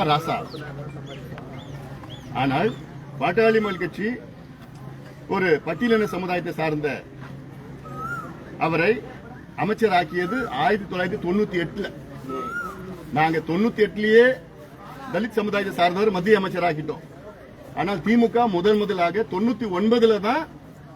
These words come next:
தலித் சமுதாயத்தை சார்ந்தவரை முதலமைச்சர் ஆக்குனாங்க. எங்க கட்சியின் பொதுச் செயலாளர் ஒரு தலித் சமுதாயத்தை சார்ந்தவர். எங்க கட்சியினுடைய பைலாஸ்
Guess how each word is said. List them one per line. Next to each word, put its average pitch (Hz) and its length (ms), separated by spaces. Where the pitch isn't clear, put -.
தலித் 220 220
சமுதாயத்தை 208 420
சார்ந்தவரை 185 440
முதலமைச்சர் 190 400
ஆக்குனாங்க. 151 380
எங்க 175 200
கட்சியின் 180 360
பொதுச் 196 260
செயலாளர் 196 480
ஒரு 170 100
தலித் 190 240
சமுதாயத்தை 151 460
சார்ந்தவர். 127 420
எங்க 190 200
கட்சியினுடைய 196 500
பைலாஸ் 190 460